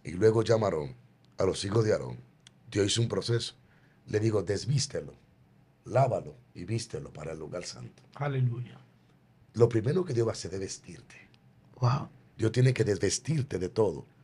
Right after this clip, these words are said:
Speaker 1: lavarte y luego vestirte con una ropa nueva.
Speaker 2: Lo purifica.
Speaker 1: Que es lo que Pablo dice, el nuevo hombre.
Speaker 3: Ujú.
Speaker 1: ¿Me mandé a entender?
Speaker 3: Sí.
Speaker 1: Ahora, tú tienes que entender que tú eres exitoso en tu asignación.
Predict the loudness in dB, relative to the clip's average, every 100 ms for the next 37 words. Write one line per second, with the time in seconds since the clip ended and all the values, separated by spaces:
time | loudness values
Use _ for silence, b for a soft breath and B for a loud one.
0 | _ 0 4 8 8 6 2 2 6 4
1 | 4 0 2 2 -2 -8 -6 -2 -2 -2
2 | -6 -6 -6 -4 -2 0 0 0 -2 -2
3 | 4 4 6 4 6 6 2 0 0 2
4 | 2 2 0 -6 -12 -16 -20 2 8 10
5 | 10 6 b b b _ -4 0 2 4
6 | 4 2 0 -2 -2 8 8 8 0 6
7 | 10 10 10 4 4 2 2 0 2 0
8 | 0 -6 -6 -12 _ _ _ _ _ _
9 | 0 2 2 0 4 6 8 6 4 -4
10 | -4 -2 0 -2 -6 -4 -4 0 0 2
11 | 0 -2 -4 -4 -6 -8